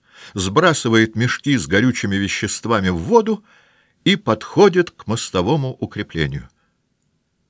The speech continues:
Наконец является сам генерал-лейтенант, наш милый князь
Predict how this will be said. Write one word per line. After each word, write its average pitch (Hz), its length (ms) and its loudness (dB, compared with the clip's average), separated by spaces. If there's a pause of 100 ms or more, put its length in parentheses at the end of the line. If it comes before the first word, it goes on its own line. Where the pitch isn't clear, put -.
(260)
Наконец 98 560 0
является 101 640 2
сам 101 340 -2
генерал-лейтенант, 90 1040 -2
наш 92 320 -2
милый 135 380 2
князь 117 580 0